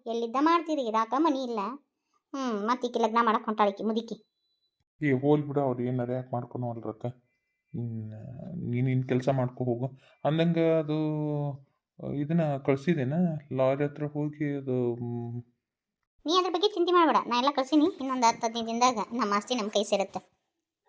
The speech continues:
Speaker 1: ಹ್ಮ್, ಈ ಸೀರೆ ನೋಡ್ಕೊಂತ ಕುಂದಿರ್ತಿರೋ, ಏನ ಮನಿ ದಗ್ದ ಮಾಡ್ತಿರೋ? ಹ್ಮ್, ಮಾಡ್ತೀವಿ.
Speaker 2: ಮತ್ತೆ ಗಣೇಶ ಚತುರ್ಥಿ ಗಣೇಶನ್ ಇಡುನಾ?
Speaker 1: ಹ್ಮ್, ಆತ. ಹ್ಮ್,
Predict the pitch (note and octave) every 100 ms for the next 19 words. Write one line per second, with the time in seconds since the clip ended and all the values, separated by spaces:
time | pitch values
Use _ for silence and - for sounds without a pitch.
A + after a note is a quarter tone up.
0 | _ _ D#4 E4 B3 A3 C#4 D4+ D#4 D#4+
1 | E4 E4+ E4+ E4 D#4+ D#4 D4+ A3+ G#4 A4
2 | G4+ - _ _ E4+ E4 D#4+ F4 D#4+ E4
3 | E4 G4 E4 A3+ A3 _ _ _ _ _
4 | _ _ _ - D#4+ D#4+ - C4+ C4 -
5 | A#3 - _ _ _ _ _ _ _ _
6 | - C3+ C3 B2 C#3+ F3+ F#3 F3+ F3 E3+
7 | E3+ E3+ D#3+ D3 C3+ - _ _ _ _
8 | C#3 D#3+ - D3+ C#3+ D3 D#3 D3 D3+ C#3
9 | B2 - _ _ _ _ _ _ _ _
10 | _ _ _ _ - C4 A3 - _ -
11 | A#3+ B3+ A#3 A#3 _ _ _ _ _ _
12 | - G#3+ G3 G3